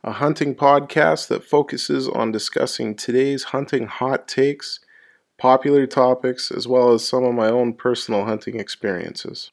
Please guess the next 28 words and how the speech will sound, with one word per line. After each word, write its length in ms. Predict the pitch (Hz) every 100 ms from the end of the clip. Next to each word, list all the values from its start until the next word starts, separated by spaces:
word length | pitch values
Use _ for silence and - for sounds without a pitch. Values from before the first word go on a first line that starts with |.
| -
My 220 | 123 123
name 220 | 123 123
is 100 | 113
Tyler 360 | - 120 127 120
Slager, 560 | - 131 135 143 170 - _ _
and 140 | 117 117
I'll 180 | 117
be 140 | 120 117
your 160 | 117
host. 480 | 113 101 - - - _ _ _ _ _ _ _ -
A 20 |
little 160 | 135 151
bit 160 | 147 135
about 240 | 131 127
myself. 720 | 120 101 - 135 143 147 - _ - -
I've 160 | 110
been 80 | 113
hunting 460 | 110 120 120 120 110
since 260 | 107 101
age 260 | 117 107 -
twelve, 420 | - 104 117 120
which 300 | - 98 -
is 80 | 92
going 260 | - 104 110
on 240 | 107 104
thirteen 500 | 110 113 - 117 110
years 380 | 101 104 107 -
now. 280 | 90 107